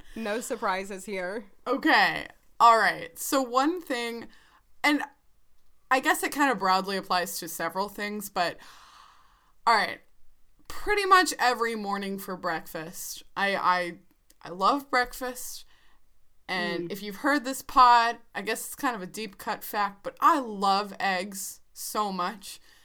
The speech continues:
Speaker 2: Every
Speaker 1: We do, yes.
Speaker 2: every day I eat an egg, and I make it for breakfast, and I use this very small,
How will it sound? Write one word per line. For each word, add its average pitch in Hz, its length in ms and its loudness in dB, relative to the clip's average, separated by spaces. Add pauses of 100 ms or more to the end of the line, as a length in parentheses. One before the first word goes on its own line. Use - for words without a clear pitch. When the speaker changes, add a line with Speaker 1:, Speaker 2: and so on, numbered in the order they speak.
(140)
Speaker 2:
Every 277 420 2
Speaker 1:
We 185 60 -6
do, 185 140 -12
yes. 170 560 -8 (120)
Speaker 2:
every 320 360 2
day 269 300 0
I 262 180 4
eat 226 200 -8
an 202 220 -6
egg, 156 280 -8 (420)
and 208 420 -2
I 208 120 4
make 240 280 -4
it 320 140 -6
for 311 140 -4
breakfast, 240 840 -4 (480)
and 220 540 -2 (120)
I 202 100 0
use 254 720 -6
this 185 400 -10 (180)
very 247 500 -2
small, 226 840 -2